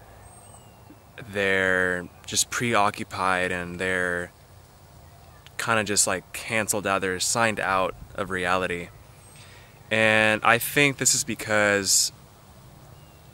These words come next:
they're so consumed with the idea that I need to do something now or it will never get done.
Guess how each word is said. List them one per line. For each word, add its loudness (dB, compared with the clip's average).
they're 4
so 6
consumed 2
with -2
the 2
idea 4
that 4
I 6
need 2
to -2
do 0
something 0
now 2
or 4
it 0
will -2
never 0
get -4
done. -4